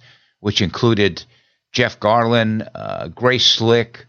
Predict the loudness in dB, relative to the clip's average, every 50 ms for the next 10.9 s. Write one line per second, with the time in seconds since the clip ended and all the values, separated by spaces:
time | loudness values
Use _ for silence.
0 | _ _ -8 -6 -6 -2 -2 -2 -2 -2 -2 0 0 2 2 2 2 2 2 2
1 | 2 0 -2 -2 0 0 0 0 -4 -4 0 0 2 2 0 -2 -4 -4 -4 -4
2 | -6 -4 -4 -2 -2 0 0 -2 -2 -2 -2 -4 -4 -2 -2 -2 -2 -2 -2 -2
3 | 0 0 0 0 0 -4 -6 -6 -8 _ _ _ _ _ _ _ _ _ 0 0
4 | 0 2 0 0 0 0 0 0 0 0 0 0 0 0 2 2 0 -2 _ -18
5 | -20 _ _ _ _ _ -14 -12 -12 -12 -6 -4 -2 0 0 0 -2 -2 -2 -2
6 | 0 0 0 0 0 -2 0 2 2 2 2 0 -2 -2 -2 0 0 0 0 0
7 | 0 -2 -4 -6 _ 0 2 2 4 2 2 0 0 -2 -2 -2 -2 -2 -4 _
8 | _ _ _ _ _ _ _ _ _ -6 -6 -6 -2 0 0 2 2 0 0 2
9 | 0 2 2 2 2 2 0 0 0 0 0 2 2 2 0 0 -2 -2 -2 -2
10 | -2 -4 -6 -4 -4 -4 -4 -6 -8 _ -2 0 0 0 -2 -4 -8